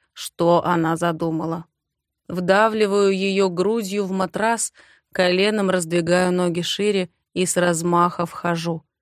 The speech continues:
Врезаюсь сразу на всю глубину, без раскачки. Она тихонько скулит, не совсем понимаю, от чего. Больно быть не должно, значит, нравится. Действительно,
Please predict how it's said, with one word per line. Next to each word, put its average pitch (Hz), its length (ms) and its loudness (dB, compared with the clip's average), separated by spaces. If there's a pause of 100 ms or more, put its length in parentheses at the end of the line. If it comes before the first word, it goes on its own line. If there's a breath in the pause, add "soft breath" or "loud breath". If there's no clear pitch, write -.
(300)
Врезаюсь 190 640 2
сразу 208 440 2
на 190 160 2
всю 208 300 -2
глубину, 190 640 0 (320)
без 180 240 2
раскачки. 180 800 -2 (380)
Она 185 360 2
тихонько 185 580 -2
скулит, 185 540 -4 (360 soft breath)
не 185 160 2
совсем 185 560 -2
понимаю, 175 640 0
от 175 160 -6
чего. 170 480 -4 (480)
Больно 196 440 4
быть 196 280 2
не 202 100 0
должно, 180 560 2 (340)
значит, 175 680 -2
нравится. 180 720 -2 (520)
Действительно, 196 880 -2